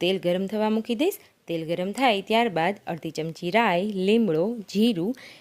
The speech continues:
એક મરચું ઊભું સમારેલું અને આપણા બનેલા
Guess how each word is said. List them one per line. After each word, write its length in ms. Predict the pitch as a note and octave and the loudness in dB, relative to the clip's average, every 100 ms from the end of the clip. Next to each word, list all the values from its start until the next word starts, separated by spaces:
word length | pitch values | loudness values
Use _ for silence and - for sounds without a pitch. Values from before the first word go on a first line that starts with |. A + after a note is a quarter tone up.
| _ _ | _ _
એક 160 | C#4 D#4 A#3 | -4 0 0
મરચું 420 | F#3+ F#3+ - C#4 B3 _ _ | 0 -2 -6 -6 -10 _ _
ઊભું 360 | A3 E3+ F3+ A#3+ | -6 -4 -6 -4
સમારેલું 580 | - E3+ F#3+ F#3+ G3+ C4+ C#4 | -4 -2 -2 0 0 -2 -2
અને 120 | E3+ | -8
આપણા 320 | - D#3 D#3+ E3 | -8 -8 -4 -2
બનેલા 420 | A3+ C#4+ A3+ | 0 0 0